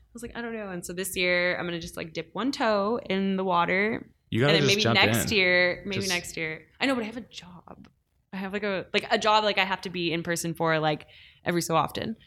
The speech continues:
Speaker 1: So that's my only, like, I'm not a hundred percent remote. I'm, like, ninety percent remote.
Speaker 2: Sure.
Speaker 1: So,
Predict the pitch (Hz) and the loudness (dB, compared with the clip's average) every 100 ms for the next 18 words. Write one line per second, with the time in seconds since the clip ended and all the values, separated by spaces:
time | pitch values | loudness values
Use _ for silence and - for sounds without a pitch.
0 | - - 233 220 226 247 208 208 202 196 | -20 -6 2 2 4 2 2 2 2 2
1 | 185 175 - 180 - 208 208 202 196 196 | 2 0 -2 -2 0 2 4 6 4 2
2 | 190 185 190 254 269 247 269 277 277 208 | 0 0 0 -2 0 0 2 2 2 2
3 | 185 170 156 160 196 247 247 226 226 233 | 0 0 0 0 -2 -4 -4 -4 -2 -2
4 | - - - - 98 92 - - - 190 | -4 -8 -6 -2 -2 -2 -6 -2 4 6
5 | 180 175 175 170 165 156 | 6 6 6 6 4 2